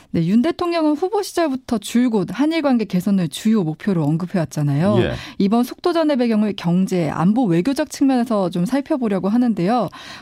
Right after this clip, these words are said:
Speaker 1: 우선 경제적인 측면에서 보면 이번 대책 발표로 일본의 반도체 수출 규제 조치가 풀릴 것으로 보입니다.
Speaker 2: 예.
Speaker 1: 요미우리 보도 등에 따르면 한국 정부가 먼저, 그러니까 우리 정부가 먼저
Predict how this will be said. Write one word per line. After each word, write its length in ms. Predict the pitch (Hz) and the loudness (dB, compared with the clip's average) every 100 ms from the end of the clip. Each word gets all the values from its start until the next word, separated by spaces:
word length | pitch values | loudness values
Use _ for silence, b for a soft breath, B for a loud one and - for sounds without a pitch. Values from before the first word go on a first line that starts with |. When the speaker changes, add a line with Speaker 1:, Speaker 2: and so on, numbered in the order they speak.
| - | -4
Speaker 1:
우선 400 | 277 359 320 240 | 0 2 2 2
경제적인 540 | - 190 247 247 214 | 2 2 2 2 0
측면에서 400 | 202 220 196 190 | 0 0 0 -2
보면 400 | 180 156 202 185 B B B | 0 0 2 0 B B B
이번 240 | 233 339 | 2 2
대책 340 | 285 196 277 262 | 2 0 -2 -2
발표로 460 | 233 214 196 294 359 b 190 | -2 0 0 0 -4 b 0
일본의 400 | 202 233 233 185 | 2 2 0 0
반도체 540 | - 180 220 330 330 | 0 2 2 0 -4
수출 300 | - - 302 | -4 -4 -2
규제 240 | 226 180 196 | 0 -2 -2
조치가 440 | 170 - 156 190 - | -4 -4 -4 -4 -4
풀릴 320 | - 359 370 | 0 0 0
것으로 360 | 202 202 156 | -2 -2 -4
보입니다. 540 | 151 180 170 143 151 147 | -2 0 2 2 0 0
Speaker 2:
예. 240 | 117 117 - 277 220 | 2 0 -2 0 2
Speaker 1:
요미우리 540 | 254 320 392 381 349 | 4 2 2 2 2
보도 260 | 302 294 269 | 0 0 2
등에 220 | 247 214 | 2 0
따르면 500 | 208 185 165 214 330 b b | 0 0 0 0 -2 b b
한국 320 | - 392 392 | -10 -6 -4
정부가 480 | - 277 233 226 226 208 | 0 0 0 0 -2 -2
먼저, 500 | 160 190 214 180 139 - | 0 2 2 0 -4 -6
그러니까 200 | 165 180 | -2 0
우리 120 | 240 | 2
정부가 320 | 220 170 175 | 2 2 0
먼저 400 | 151 151 185 233 | 2 2 2 0